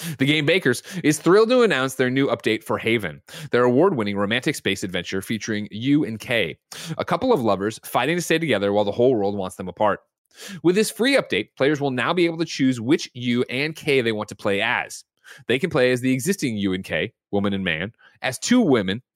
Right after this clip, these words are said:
Yu and an alternate version of Kay, or as two men, Kay and an alternate version of Yu. Y-, you can see the new trailer on YouTube explaining all this. The update was special to the team at Game Bakers, as explained by Emmerich Thoe, creative director. Quote, "Haven is about the freedom to love whomever you want.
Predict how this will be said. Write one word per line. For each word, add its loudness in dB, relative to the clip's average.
Yu 0
and -2
an 2
alternate 0
version -4
of -8
Kay, 0
or 6
as 2
two -2
men, -4
Kay -2
and -2
an -2
alternate -6
version -8
of -14
Yu. 0
Y-, -16
you -4
can -8
see -4
the -6
new -4
trailer 0
on -4
YouTube -4
explaining -6
all -12
this. -14
The 4
update 0
was 2
special -2
to -6
the -6
team -6
at -6
Game -4
Bakers, -6
as 0
explained -2
by 0
Emmerich -2
Thoe, 4
creative 2
director. 0
Quote, 2
"Haven -2
is -4
about 0
the -2
freedom -4
to 0
love 0
whomever -2
you 0
want. -2